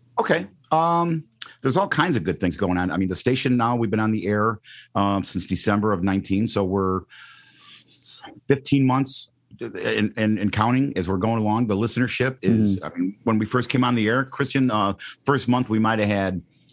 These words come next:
Speaker 1: a couple thousand listeners. Then it jumped up.
Speaker 2: That's a lot, though, still.
Speaker 1: Yeah, and then it jumped up to, like, twenty thousand listeners
Speaker 2: Oh, my
Speaker 1: in February.
Speaker 2: gosh.
Speaker 1: And then in, in March, uh, which because we were, you know, uh, putting it out there and, and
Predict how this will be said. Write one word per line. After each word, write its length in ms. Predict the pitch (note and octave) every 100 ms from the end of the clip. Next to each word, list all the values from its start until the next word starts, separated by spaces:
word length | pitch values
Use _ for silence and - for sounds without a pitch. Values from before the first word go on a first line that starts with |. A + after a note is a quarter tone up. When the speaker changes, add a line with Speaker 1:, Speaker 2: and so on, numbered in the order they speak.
| -
Speaker 1:
a 60 |
couple 240 | - A#2+ A2
thousand 380 | - F#2+ D#2+ F2
listeners. 380 | F2+ - C2+ -
Then 140 | G#2
it 60 | A2
jumped 280 | G#2+ G2
up. 240 | G2+ G2 -
Speaker 2:
That's 200 | F#3 G#3+
a 60 |
lot, 320 | A3+ G3+ B3 C#4
though, 200 | A#2+ F#2
still. 480 | - G2 E2+ F2+ - - -
Speaker 1:
Yeah, 240 | C#3 D#2 -
and 140 | A#2+ A#2+
then 80 | C#3
it 40 |
jumped 280 | B2+ C3+ C3
up 180 | B2+ -
to, 80 |
like, 160 | A#2 G#2
twenty 280 | - C3 C3+
thousand 440 | C3 A2 G#2 G2
listeners 340 | G#2+ G#2 D3+ C3
Speaker 2:
Oh, 40 |
my 60 | F#2
Speaker 1:
in 40 |
February. 580 | - A2+ C3+ C3+ A#2 B2
Speaker 2:
gosh. 220 | B2 - - _ _ _
Speaker 1:
And 120 | - A2
then 160 | A#2+
in, 260 | A#2 G#2+ G2+
in 440 | A#2 G2+ G#2 G2+ E2
March, 640 | A2 D3 A#2 - - - _ -
uh, 220 | F2+ F2
which 300 | F#2+ A2 -
because 240 | G#2 G#2+
we 160 | F#2+ G#2
were, 240 | G2 F#2+
you 140 | D#2+ G2
know, 140 | F2
uh, 320 | D2+ D#2 D#2 C2+ - _ _ _ _ _ - _ -
putting 180 | B2+
it 80 | A2+
out 180 | G#2 A2
there 200 | A2+ G#2+
and, 120 | F#2+
and 360 | E2+ F2 E2+